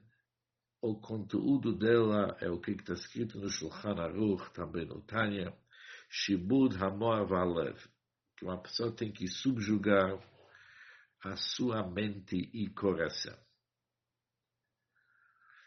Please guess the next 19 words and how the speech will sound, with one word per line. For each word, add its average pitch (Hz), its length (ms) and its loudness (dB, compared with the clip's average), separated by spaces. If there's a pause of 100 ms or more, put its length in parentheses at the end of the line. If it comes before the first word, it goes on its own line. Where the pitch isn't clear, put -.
(140)
Tem 120 220 -4
que - 160 -6
se - 160 -2
envolver 98 640 2
numa 90 260 -6
forma 95 680 -2 (300)
íntima. - 480 -8 (720)
Assim 143 320 -2
também, 107 560 2
a 98 140 -2
influência 92 720 -2
que - 80 -8
nós 117 220 -6
temos 101 360 -2 (1040)
sobre 110 640 2 (640)
nossos 110 400 -2
parentes, 85 600 -4
nossos 90 460 -6
filhos, 107 600 0